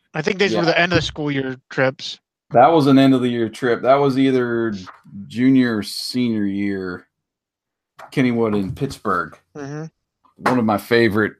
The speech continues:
Speaker 2: favorite parks of all time. Tons of roller coasters.
Speaker 1: Yes.
Speaker 2: Uh, I, I think we actually went at least twice to Kennywood.
Speaker 1: Did you? I, I only remember going once.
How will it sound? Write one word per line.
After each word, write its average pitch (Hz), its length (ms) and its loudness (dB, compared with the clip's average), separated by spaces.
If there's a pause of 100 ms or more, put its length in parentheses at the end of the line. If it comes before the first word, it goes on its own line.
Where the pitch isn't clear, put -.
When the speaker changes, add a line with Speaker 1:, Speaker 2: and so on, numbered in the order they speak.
(240)
Speaker 2:
favorite 110 500 2
parks - 340 0
of 101 100 -4
all 101 220 2
time. 95 480 2 (1000)
Tons 143 280 4
of 127 100 2
roller 123 260 4
coasters. 113 880 -2 (160)
Speaker 1:
Yes. 120 560 -8 (640)
Speaker 2:
Uh, 95 240 -4
I, 196 320 0
I - 40 0
think 349 260 -6
we 294 120 4
actually 151 300 2
went 135 180 6
at 117 100 0
least 143 240 -2
twice - 500 -2 (1120)
to 131 120 -8
Kennywood. 98 540 -6 (260)
Speaker 1:
Did 170 220 2
you? 220 140 4
I, 185 140 4 (200)
I - 40 6
only 196 180 2
remember 180 320 -4
going 156 260 -2
once. 143 520 -4